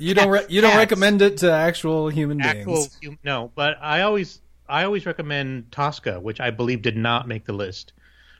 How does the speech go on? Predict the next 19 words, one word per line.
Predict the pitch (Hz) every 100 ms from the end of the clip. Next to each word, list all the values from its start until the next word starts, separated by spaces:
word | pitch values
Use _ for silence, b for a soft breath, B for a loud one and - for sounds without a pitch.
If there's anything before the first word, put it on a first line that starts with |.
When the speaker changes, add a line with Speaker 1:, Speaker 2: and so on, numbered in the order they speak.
| b _ _
Speaker 2:
uh, | 123 117 113 110 -
because | 131 156 143
they | 156 160
also | 151 156 - 147
have | 135 131 131
a | 120 120
signature | - - 147 151 - 139
San | - 139
Francisco, | 139 117 - - 135 127 123 117 120 b b b -
the, | 123 123
the | 123
Tosca | 151 143 - 135
cappuccino, | - 139 - - 151 131 110 107 - -
which | 117 -
includes | 120 120 143 -
no | 139
coffee. | 135 170 190 92 - _ -
Speaker 1:
Mm. | 160 196 175 131
Speaker 2:
Um, | 131 127 123 120